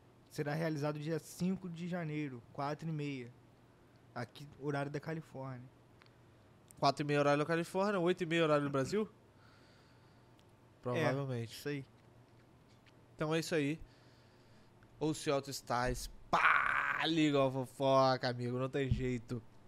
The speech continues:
Speaker 2: Esqueça tudo. E hoje foi bem direto e reto, né?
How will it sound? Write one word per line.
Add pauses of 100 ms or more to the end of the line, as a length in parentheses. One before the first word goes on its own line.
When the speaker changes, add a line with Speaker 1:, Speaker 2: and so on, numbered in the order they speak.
(440)
Speaker 2:
Esqueça
tudo. (1400)
E (1300)
hoje
foi
bem (540)
direto
e
reto, (640)
né?